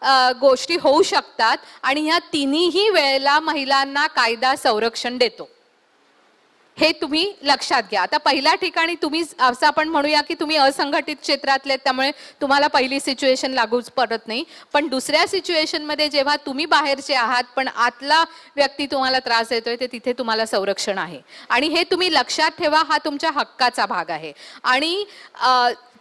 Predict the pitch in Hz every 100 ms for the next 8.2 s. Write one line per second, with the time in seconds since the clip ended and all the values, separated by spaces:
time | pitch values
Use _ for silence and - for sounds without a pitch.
0 | - 302 - 330 392 415 370 349 311 302
1 | 294 294 302 285 285 277 269 285 277 285
2 | 277 285 285 277 285 269 277 285 285 285
3 | 277 285 285 294 269 285 277 285 269 269
4 | 277 277 277 277 285 285 247 277 277 247
5 | 269 254 254 - - - 277 415 320 269
6 | 311 339 349 349 359 339 330 330 370 302
7 | 285 302 311 311 302 320 302 294 339 320
8 | - 220